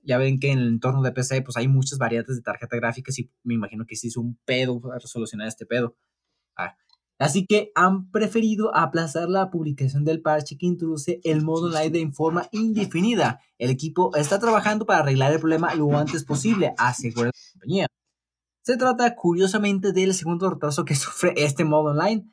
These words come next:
A finales de noviembre del año pasado, dos mil veinte,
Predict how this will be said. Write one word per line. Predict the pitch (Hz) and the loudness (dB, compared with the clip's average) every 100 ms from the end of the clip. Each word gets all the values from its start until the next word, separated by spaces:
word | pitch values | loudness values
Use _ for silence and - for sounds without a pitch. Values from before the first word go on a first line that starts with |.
| _ - | _ -2
A | 143 | 0
finales | 160 165 196 | 0 0 0
de | 185 | 2
noviembre | 156 147 165 180 | 2 0 -2 -2
del | 151 135 | 0 2
año | 135 214 233 | 2 0 -2
pasado, | 170 139 131 139 196 _ | -4 -2 -2 -4 -8 _
dos | 101 110 | -20 -14
mil | |
veinte, | 95 135 220 | -6 -4 -4